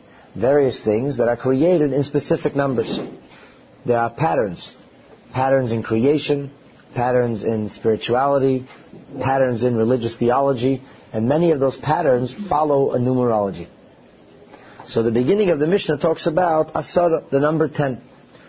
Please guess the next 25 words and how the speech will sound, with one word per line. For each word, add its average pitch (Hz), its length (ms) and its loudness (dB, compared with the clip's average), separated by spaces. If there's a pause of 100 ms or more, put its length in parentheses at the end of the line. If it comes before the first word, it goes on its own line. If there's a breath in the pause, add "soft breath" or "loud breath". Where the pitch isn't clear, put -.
(140 loud breath)
which 127 180 -2
is 123 120 -2
considered 147 480 0
to 143 100 0
be 143 260 2
a 120 160 4
wholesome 131 580 0
number 120 280 0
or 117 220 2
a - 20 -6
complete 127 420 -2
number, 117 440 0 (560 loud breath)
as 104 160 -2
we'll 113 140 2
elaborate 113 500 0
in 104 40 -4
a 104 60 0
moment. 95 400 -2 (800 loud breath)
And 113 160 0
this 190 240 0
Mishnah 165 400 2
specifically 143 1000 0 (320 loud breath)
speaks - 540 -2
about 139 380 0
creation, 95 640 -2